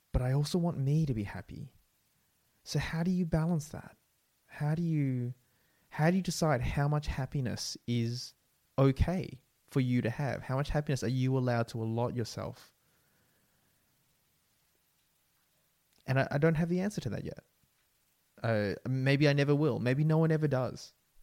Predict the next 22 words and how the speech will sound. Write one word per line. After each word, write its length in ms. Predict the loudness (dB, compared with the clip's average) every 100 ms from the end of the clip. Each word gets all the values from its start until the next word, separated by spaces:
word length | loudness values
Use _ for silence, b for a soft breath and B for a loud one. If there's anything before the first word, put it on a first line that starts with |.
| -20 -14 -8
Uh, 400 | -4 -4 -6 -10 -14 -18 b b b b b -6
maybe 800 | 0 2 2 0 -2 -2 -4 -8 _ _ _ _ _ _ _ _ _
I 100 | -2
just 200 | -2 -2
have 260 | -2 -2 -4
to 460 | -4 -2 0 -4 -8 -16 -18 -14 -14 -16 _ _ _ _ -20 -18 -18 _ _ -20 -14 -8 -6
be 180 | -2 0
more 220 | 0 -2
content. 640 | -2 -6 -4 -4 -6 -8 -20 _ _ _ _ _ _ _
I 80 | -4
don't 120 | -2
know. 280 | 0 0 -2
I 60 | -2
don't 140 | -2
know 60 | -2
how 120 | 0
you 140 | -2
achieve 300 | -2 -4 -6
contentment, 460 | -4 -6 -6 -8 -10
to 60 | -6
be 100 | -6
honest. 380 | -4 -8 -12